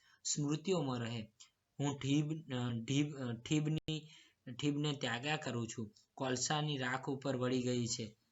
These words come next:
રાત્રિના બાર થઈ ગયા છે. ઓહ,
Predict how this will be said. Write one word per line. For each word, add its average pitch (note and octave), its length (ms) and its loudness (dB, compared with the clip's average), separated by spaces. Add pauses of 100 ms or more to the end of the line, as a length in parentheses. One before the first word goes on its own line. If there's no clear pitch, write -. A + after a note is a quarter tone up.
(160)
રાત્રિના C3 520 -2
બાર B2+ 300 0
થઈ A#2+ 260 -4
ગયા A2+ 220 -6
છે. G#2+ 280 -10 (100)
ઓહ, E3 360 4